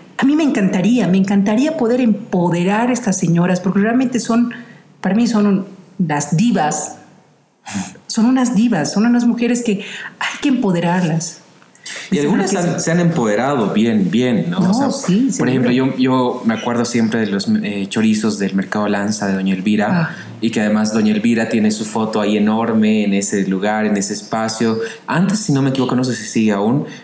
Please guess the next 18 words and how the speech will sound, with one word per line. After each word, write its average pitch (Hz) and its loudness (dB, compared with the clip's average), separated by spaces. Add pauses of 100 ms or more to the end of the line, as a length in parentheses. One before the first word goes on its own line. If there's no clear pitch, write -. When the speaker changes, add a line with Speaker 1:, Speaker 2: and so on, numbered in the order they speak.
(120)
Speaker 2:
en 101 0
el 101 2
mercado, 113 0
afuera 151 -2
del 104 0
mercado, 98 0
o 107 -2
sea, 107 -4
como 98 -2
que 98 -4
más 107 -2
hacia 101 -4
la 92 -2
pared, 98 -2
para 95 -2
hacia 90 -6
la 90 -6
calle, 107 0